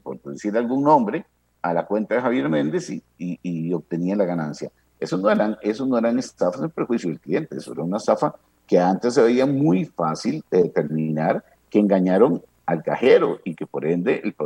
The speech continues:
el perjuicio patrimonial fue para el banco. Pero ahora cambia el sistema, es lo mismo, nada más que no tenemos a una persona física atendiendo, sino que tenemos un software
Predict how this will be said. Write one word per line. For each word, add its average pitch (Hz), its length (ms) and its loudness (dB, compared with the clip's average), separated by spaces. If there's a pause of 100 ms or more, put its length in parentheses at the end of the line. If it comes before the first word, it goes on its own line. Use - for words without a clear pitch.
(100)
el 76 120 -6
perjuicio 82 460 -6
patrimonial 80 580 -6
fue 80 240 -6 (300)
para 80 180 0
el 82 80 -2
banco. 123 420 -2 (460)
Pero - 220 4
ahora 151 320 4
cambia 165 260 -2
el 175 60 -2
sistema, 156 400 -2
es 143 80 -10
lo 196 160 0
mismo, 156 360 -2 (200)
nada 107 240 2
más 160 240 0
que - 120 -8
no 113 140 -2
tenemos 139 380 -4
a - 20 0
una 135 220 -2
persona 165 400 -2
física 196 420 -4
atendiendo, 160 640 -2 (240)
sino 90 260 -2
que - 100 -18
tenemos 90 340 -6
un 151 160 -2
software - 500 0